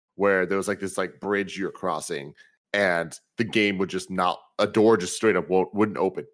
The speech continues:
to get to the boss. So I unfortunately got that bug that only came if you saved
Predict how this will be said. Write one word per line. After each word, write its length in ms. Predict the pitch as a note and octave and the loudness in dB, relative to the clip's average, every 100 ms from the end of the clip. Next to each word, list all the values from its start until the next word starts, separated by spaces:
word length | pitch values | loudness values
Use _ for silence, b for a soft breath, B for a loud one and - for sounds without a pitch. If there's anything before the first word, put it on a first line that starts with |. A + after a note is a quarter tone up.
| - | -12
to 80 | F#2+ | -4
get 180 | G#2 F#2 | -4 -4
to 60 | |
the 80 | F2+ | -6
boss. 360 | D2+ E2 D2 - b b - | -6 -6 -6 -16 b b -10
So 540 | - A#2+ F#2+ F2 - _ | 2 4 4 2 -2 _
I 260 | G#2+ A2 G#2 - | 0 0 -2 -6
unfortunately 640 | F#2 G#2+ G2+ - E2+ D#2+ - | -4 0 0 -2 -10 -10 -4
got 240 | G#2 F#2+ | -2 0
that 240 | G2+ - - | -2 -2 -2
bug 300 | F#2 D2+ - | -2 -2 -2
that 100 | G#2 | 0
only 260 | B2 C#3 D#3 | 2 2 2
came 380 | C3+ D3 B2+ G2+ | 0 2 2 0
if 120 | F#2 | -4
you 120 | G2 | -8
saved 480 | - A2+ A2+ A2 F#2 | -6 -2 0 -2 -6